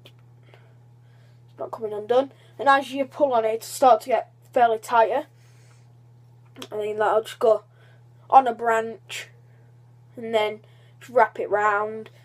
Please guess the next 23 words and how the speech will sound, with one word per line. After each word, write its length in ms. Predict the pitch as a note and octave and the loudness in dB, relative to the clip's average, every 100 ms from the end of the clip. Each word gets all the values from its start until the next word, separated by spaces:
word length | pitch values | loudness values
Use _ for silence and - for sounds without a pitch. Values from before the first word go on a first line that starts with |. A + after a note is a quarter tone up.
| _ | _
and 100 | A#3 | -18
stuff. 640 | - - B3+ D4 - - - - - - _ _ - - - - - | -14 -2 2 2 0 -18 -20 -20 -20 -20 _ _ -20 -20 -20 -20 -14
So 100 | - | -8
then 80 | A#3+ | -4
I 60 | |
want 160 | B3 C#4+ | -2 0
you 180 | C#4+ B3 | -2 -2
to 120 | C4+ | -6
hook 220 | C#4+ C4 | -4 -4
it 140 | C4 - | -8 -10
to 140 | - | -4
your, 280 | C4 B3 A3+ | 2 2 2
so 180 | - - | -6 -6
you've 220 | B3 A3+ | -6 -4
got 160 | A3+ - | 0 0
a 40 | - | 0
tarpaulin. 720 | B3 A3+ A#3+ A3+ G3 G3+ A#3+ _ _ _ _ _ _ _ - | 0 0 2 4 4 2 -2 _ _ _ _ _ _ _ -8
So 260 | A3 G#3 | -2 -2
hook 440 | A3 D4+ D4 - - - | 0 2 2 0 -18 -2
that 260 | B3 C4+ | 2 2
in 80 | C#4+ | 2
a 40 | C4+ | -8
hoop. 440 | A#3 A3 C4+ - | -6 -6 -8 -16